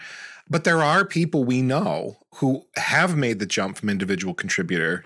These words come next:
to manager and have done very well with it. And in an upcoming show, we're gonna be interviewing a couple of those folks, one of whom, Josh O'Brien, I've worked for,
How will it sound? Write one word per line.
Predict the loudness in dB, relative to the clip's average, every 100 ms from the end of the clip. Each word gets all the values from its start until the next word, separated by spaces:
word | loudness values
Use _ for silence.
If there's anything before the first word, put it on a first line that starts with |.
| -6
to | -2
manager | 0 0 -2 -2 -2 -2
and | -4 -2
have | -2 -2
done | -2 0 -2
very | -2 0 0
well | 0 2 2
with | 0 -2
it. | -4 -6 -10 -20 -10
And | -4 0
in | 0
an | 0
upcoming | -2 -2 -2 -2
show, | 0 0 0
we're | -2
gonna | -2 -2 0
be | 0 0
interviewing | 0 0 0 0 -2 -6 -10 -20 -20 -20 -8
a | -6
couple | -2 -2 -2
of | -2
those | -2 -2
folks, | -2 0
one | 2 2
of | 0
whom, | -2 0
Josh | 0 0 0
O'Brien, | -2 0 0 -2 -2
I've | -2 -2 -6 -2
worked | 0 0 -4
for, | -6 -6 -6